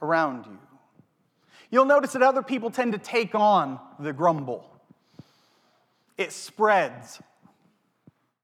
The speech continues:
And then after a while, there's a group of you, and the grumble gets louder, and then the grumble gets louder, and then this, this,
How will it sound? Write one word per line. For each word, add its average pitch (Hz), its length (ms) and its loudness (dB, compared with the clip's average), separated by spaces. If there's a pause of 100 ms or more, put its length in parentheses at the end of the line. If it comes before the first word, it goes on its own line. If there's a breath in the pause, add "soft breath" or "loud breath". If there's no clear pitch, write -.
(840 soft breath)
And 226 160 2
then 277 140 4
after 254 380 2
a 226 60 6
while, 233 340 6
there's 214 200 2
a 196 40 -2
group 208 380 0
of 147 180 0
you, 117 240 -6
and 175 100 -2
the 175 60 -2
grumble 214 340 4
gets 180 260 -4
louder, 131 460 2
and 156 100 -2
then 190 120 -2
the 202 60 0
grumble 214 320 2
gets 185 260 -6
louder, 175 340 4
and 190 100 -4
then 262 120 0
this, 254 220 0 (300 loud breath)
this, 208 340 0